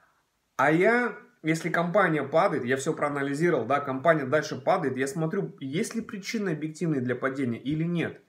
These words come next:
Если причин объективных для падения нет, если это просто стопы по-, посносило, или хомячки, а, в панике убегают с рынка,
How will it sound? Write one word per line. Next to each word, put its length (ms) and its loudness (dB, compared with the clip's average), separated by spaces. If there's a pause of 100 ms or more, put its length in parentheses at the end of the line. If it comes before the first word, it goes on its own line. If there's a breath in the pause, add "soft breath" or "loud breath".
(160)
Если 200 -4
причин 340 -4
объективных 500 -4
для 180 -2
падения 340 -2
нет, 200 -2
если 240 -8
это 80 -14
просто 300 -4
стопы 440 0
по-, 220 -4
посносило, 800 -4 (240 loud breath)
или 160 0
хомячки, 840 -2 (300 loud breath)
а, 800 4 (300)
в 100 -20
панике 400 2
убегают 560 0
с 80 -8
рынка, 420 -4